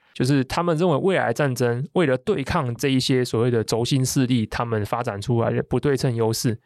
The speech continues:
未来的战争的样貌一定是有非常大量的无人自主行动搭载A I这样子的所谓的 asset，那不论它是路上跑的、天空飞的，或是海上，海里面游的，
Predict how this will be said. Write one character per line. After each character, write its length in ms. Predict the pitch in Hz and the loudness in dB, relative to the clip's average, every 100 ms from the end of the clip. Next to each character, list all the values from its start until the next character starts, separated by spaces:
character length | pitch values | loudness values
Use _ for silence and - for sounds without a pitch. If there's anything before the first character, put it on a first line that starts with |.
| _ | _
未 120 | 180 170 | 0 2
来 80 | |
的 140 | 123 123 | 2 2
战 200 | 175 139 | 0 -2
争 140 | 139 | 0
的 60 | 123 | 2
样 200 | 143 123 | 0 0
貌 240 | 135 123 - | -2 -2 -2
一 120 | 127 | -4
定 300 | - 170 127 | -2 -4 -4
是 260 | - 135 - _ - | 0 0 -2 _ -4
有 100 | 120 | -2
非 240 | - 147 | -2 -2
常 220 | 135 113 | -2 -2
大 240 | 127 135 123 | -2 -2 -2
量 200 | 127 110 | -2 -2
的 280 | 110 107 135 | -2 -2 -4
无 260 | 254 123 143 | -2 0 2
人 220 | 117 120 | 0 -4
自 200 | - 160 | 0 0
主 240 | - 101 98 | 0 -2 0
行 320 | - 110 113 | 0 0 0
动 280 | 151 110 107 | -2 -4 -6
搭 200 | 135 131 | -4 -2
载 220 | 123 98 - | -2 -4 -4
A 200 | 123 123 | -2 0
I 260 | 123 113 117 | -2 -4 -6
这 100 | - | -4
样 120 | 139 110 | -4 -4
子 120 | 113 | -4
的 220 | 107 110 | -2 0
所 180 | - 117 | 0 0
谓 60 | |
的 80 | 117 | 0
asset， 480 | - 123 113 - 95 - - | 0 0 -2 -4 -6 -10 -6
那 100 | - | -4
不 140 | 123 123 | 0 0
论 120 | 131 | 2
它 160 | 123 127 | 0 2
是 320 | 135 123 170 180 165 147 | 0 0 -2 -6 -2 0
路 140 | 143 | 2
上 260 | 123 131 113 - | 0 -2 -8 -10
跑 200 | - 98 | -8 -4
的、 160 | 104 104 | -2 -2
天 240 | - 123 | 0 -2
空 200 | 117 117 | 0 -2
飞 180 | 110 113 | -2 0
的， 80 | 107 | 0
或 100 | 110 | 0
是 120 | 120 | 0
海 160 | 110 95 | -2 -4
上， 160 | 123 | -4
海 140 | - 113 | -2 -2
里 120 | 107 | 0
面 180 | 127 113 | 0 0
游 240 | 117 - | 0 -2
的， 100 | 147 | -2